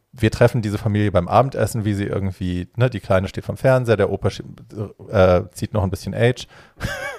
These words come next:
Der Kleine weiß ich nicht, was der macht, aber ja, die alle kommen zusammen am Esstisch mit einem großen Eimer Kentucky Fried Chicken und dann kommt der Anruf, dass Abigail Breslin, also Olive, äh, eingeladen ist zu, äh,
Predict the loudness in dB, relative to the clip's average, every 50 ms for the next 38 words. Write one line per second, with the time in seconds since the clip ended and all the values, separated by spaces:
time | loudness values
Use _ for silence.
0 | -16 -20 -20 -20 -20 -20 -20 _ _ -4 -2 4 6 6 6 6 6 4 4 4
1 | 2 0 -2 -2 -2 -2 -6 -12 -20 _ _ _ _ _ _ -6 0 2 2 2
2 | 4 4 4 6 4 4 2 0 2 2 4 4 4 2 -2 -2 -2 -2 0 2
3 | 2 2 2 2 0 0 0 0 -2 -2 2 4 4 4 4 2 0 0 -2 -2
4 | -2 -2 -4 -2 -2 -4 -4 -2 -2 -4 -4 -4 -4 -4 -4 -4 -2 0 2 2
5 | 2 0 -2 -4 -6 -6 -6 -6 -4 -2 -2 -2 0 0 -2 0 0 -2 -2 -2
6 | -6 -14 -20 -20 -20 -20 -20 -20 -20 _ _ 4 4 6 6 4 -2 0 2 2
7 | 2 2 2 2 0 0 0 -2 -4 -2 0 0 0 0 0 0 -2 -2 -2 -6
8 | -12 -18 _ -2 0 0 0 -2 -4 -4 -4 -2 -2 -2 0 0 0 0 -2 -4
9 | -6 -12 _ _ _ -4 _ 4 6 6 6 4 0 2 0 -2 0 2 2 2
10 | 2 2 0 -2 -6 -14 -12 -2 0 0 0 2 2 0 0 2 4 4 4 4
11 | 4 2 -4 -6 -8 -8 -12 -16 -14 -8 -4 -2 -2 -2 -2 0 0 0 2 2
12 | 0 0